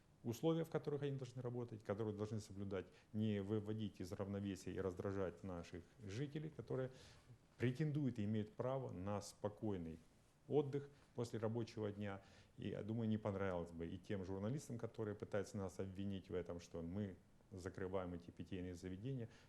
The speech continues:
Неплохо было бы посмотреть, где они проживают, эти журналисты, и почему бы у них во дворе не поставить, не перенести к ним этот, э, такого рода процветающий бизнес. Пускай во дворе у них и разливают. Я посмотрю, как их соседи, как они будут реагировать на такое соседство.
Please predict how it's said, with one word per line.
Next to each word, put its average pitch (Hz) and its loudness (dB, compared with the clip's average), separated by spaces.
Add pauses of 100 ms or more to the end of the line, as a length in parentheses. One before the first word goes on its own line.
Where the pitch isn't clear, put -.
(140)
Неплохо 127 0
было 107 0
бы 92 -2
посмотреть, 104 -4
где 98 0
они 95 -2
проживают, 85 -4
эти - -10
журналисты, 107 -6 (380)
и - -12
почему 113 0
бы 98 2
у 110 4
них 110 2
во 95 0
дворе 98 -2
не 95 -2
поставить, 92 -2
не 92 -2
перенести 101 0
к - -10
ним 107 0
этот, 90 -2 (1300)
э, 107 0 (580)
такого 117 2
рода 110 4
процветающий 101 0
бизнес. 87 -4
Пускай 165 -2
во 160 -2
дворе 123 0
у 110 0
них 95 -2
и 104 -4
разливают. 85 -2
Я 95 0
посмотрю, 135 0
как 98 2
их 95 -4 (200)
соседи, 117 -4
как 104 0
они 92 0
будут 87 -2
реагировать 82 -4
на 92 -2
такое 120 0
соседство. 87 -4